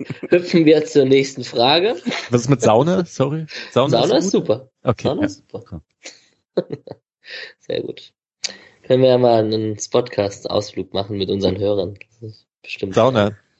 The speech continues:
Speaker 1: Okay, ich
Speaker 2: Oh
Speaker 1: höre jetzt
Speaker 2: Gott.
Speaker 1: auf. Ja.
Speaker 2: <laughs>
Speaker 1: Cringe, ne? Ja, sehr gut.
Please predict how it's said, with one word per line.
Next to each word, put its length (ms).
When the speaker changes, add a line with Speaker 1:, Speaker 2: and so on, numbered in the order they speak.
Speaker 1:
Okay, 280
ich 60
Speaker 2:
Oh 40
Speaker 1:
höre 100
jetzt 120
Speaker 2:
Gott. 40
Speaker 1:
auf. 180
Ja. 140
Speaker 2:
<laughs> 200
Speaker 1:
Cringe, 420
ne? 280
Ja, 260
sehr 220
gut. 120